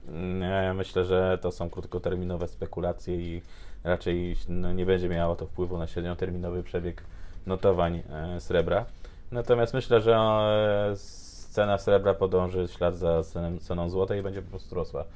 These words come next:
w tym roku wraz ze spadkiem wartości dolara również. Mm, więc spodziewam się wyższych cen z-, e, srebra.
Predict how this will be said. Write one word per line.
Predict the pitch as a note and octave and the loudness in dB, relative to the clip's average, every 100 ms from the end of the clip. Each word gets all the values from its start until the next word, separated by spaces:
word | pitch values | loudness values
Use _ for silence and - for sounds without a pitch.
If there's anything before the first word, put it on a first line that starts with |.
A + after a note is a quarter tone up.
| - - - | -14 -12 -12
w | |
tym | - E2+ | -6 0
roku | D#2 - A2+ - - - - - | 0 0 -6 -6 -12 -12 -12 2
wraz | F2+ E2+ - - | 2 2 -4 -6
ze | F2+ | -6
spadkiem | E2+ F2 - F2+ | -2 -4 -2 -4
wartości | F2+ F2 F2+ - | -2 -4 -6 -6
dolara | F2 E2 D#2+ D#2+ | -2 0 0 -2
również. | E2 F2+ B2 - - - - - E2 | -2 -4 -6 -8 -12 -12 -12 -12 -8
Mm, | F2+ F#2 F#2+ F#2 G2 | -6 -6 -6 -6 -4
więc | G2 F#2+ | -4 -4
spodziewam | - G2+ F#2+ F#2 F2+ | -2 2 2 2 0
się | - | -2
wyższych | F2+ F#2 - F2+ | -4 -4 -6 -8
cen | - D#2+ D#2+ | -4 -4 -4
z-, | - | -8
e, | C2 C#2 | -8 -8
srebra. | - - - | -6 -4 -4